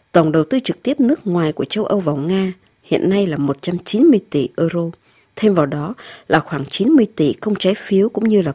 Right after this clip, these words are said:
cổ phiếu của các tập đoàn Nga đang trong tay các nhà đầu tư châu Âu. Vậy thì điều gì sẽ xảy tới và ai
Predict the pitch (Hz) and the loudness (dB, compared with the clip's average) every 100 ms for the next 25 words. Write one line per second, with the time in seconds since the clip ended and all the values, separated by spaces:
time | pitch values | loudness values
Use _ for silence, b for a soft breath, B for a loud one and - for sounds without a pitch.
0 | - 135 - - 151 233 B B - 151 | -4 -6 -6 -6 -4 -4 B B -2 0
1 | - 240 - - 147 135 143 175 180 185 | 0 -2 -6 -4 -4 -2 0 0 -2 -6
2 | _ - 175 165 175 175 180 175 170 220 | _ -2 0 0 -2 -4 -4 -4 -4 -8
3 | 214 175 147 151 143 165 165 175 - 175 | -4 -4 -2 -4 -4 -2 -2 -4 -4 -4
4 | 165 B B B B - 156 - 175 170 | -6 B B B B 2 2 2 -2 0
5 | 160 160 170 165 - - 143 - 147 156 | 0 2 2 0 -6 -2 -2 -2 -4 -2
6 | 269 _ _ - 147 - 190 190 196 | -6 _ _ -6 -4 -2 -4 -4 -6